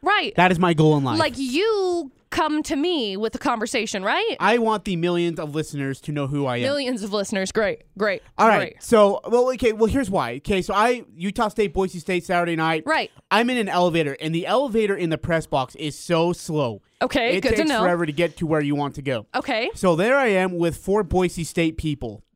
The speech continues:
Speaker 1: Great.
Speaker 2: And
Speaker 1: Uh-huh.
Speaker 2: we're in the elevator, and they're just, you know, quiet, and I, and I didn't want to talk to them. This is just after the game had gone final.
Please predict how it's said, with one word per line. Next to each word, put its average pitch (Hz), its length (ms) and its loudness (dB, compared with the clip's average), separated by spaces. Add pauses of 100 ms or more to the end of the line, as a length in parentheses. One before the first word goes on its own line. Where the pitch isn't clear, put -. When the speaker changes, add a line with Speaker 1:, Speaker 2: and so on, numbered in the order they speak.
Speaker 1:
Great. 320 520 -2 (580)
Speaker 2:
And 185 420 4
Speaker 1:
Uh-huh. 277 380 0
Speaker 2:
we're 196 160 4
in 254 80 2
the 247 140 4
elevator, 208 500 4
and 180 180 -2
they're 233 100 2
just, 277 280 -8 (140)
you 214 160 -2
know, 185 260 2 (140)
quiet, 190 580 2
and 160 100 0
I, 196 280 0
and 160 160 -2
I 190 100 2
didn't 202 140 -6
want 170 160 -2
to 151 40 -8
talk 131 300 -2
to 139 60 -6
them. 156 80 -2
This 190 160 -4
is 151 60 -12
just 185 260 -4
after 160 240 0
the 135 80 -6
game 143 180 -2
had 131 80 -6
gone 131 220 -4
final. 107 400 -10